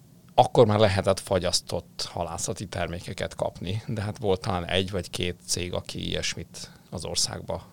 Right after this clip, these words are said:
szállított. Én pedig minden áron szerettem volna ezeket az állatokat, ö, egy minőségugrásnak tekinthető friss állapotban megkapni és azt megfőzni.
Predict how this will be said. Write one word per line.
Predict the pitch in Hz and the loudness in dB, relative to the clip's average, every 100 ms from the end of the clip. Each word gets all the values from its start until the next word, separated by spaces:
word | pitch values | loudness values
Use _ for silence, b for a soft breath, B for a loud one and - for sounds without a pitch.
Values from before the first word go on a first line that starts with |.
| - | -14
szállított. | - - 90 - - - - - - B B B | -8 -6 -6 -8 -10 -12 -14 -20 -20 B B B
Én | 113 107 | -2 0
pedig | 123 | 2
minden | 120 110 101 | 4 4 6
áron | 95 92 95 95 B B B B B - - | 6 6 4 2 B B B B B -20 -6
szerettem | - 95 90 - 95 | 2 2 2 0 0
volna | 98 | 2
ezeket | 98 95 92 | 2 0 -2
az | 92 92 | -2 0
állatokat, | 85 82 - 95 - - - - - - - - - - - | 0 0 -2 -4 -4 -10 -16 -20 -20 -20 -20 -20 -20 -12 -4
ö, | 101 87 - | -2 -2 -2
egy | 92 | -2
minőségugrásnak | 107 104 95 - 87 - 98 98 87 87 - - 90 87 - | 2 2 4 2 -2 -4 0 4 4 4 2 0 -2 -2 -4
tekinthető | - 98 95 87 92 - 92 92 B B | -2 -2 -2 -4 -4 -2 -2 -2 B B
friss | - 101 - | -2 0 2
állapotban | 82 80 82 95 85 82 85 | 2 2 2 0 0 0 -2
megkapni | 87 - - 87 | -2 -4 -8 -6
és | 87 | -4
azt | 95 - | -4 -6
megfőzni. | 101 - 101 101 127 135 | -8 -6 -2 0 0 -2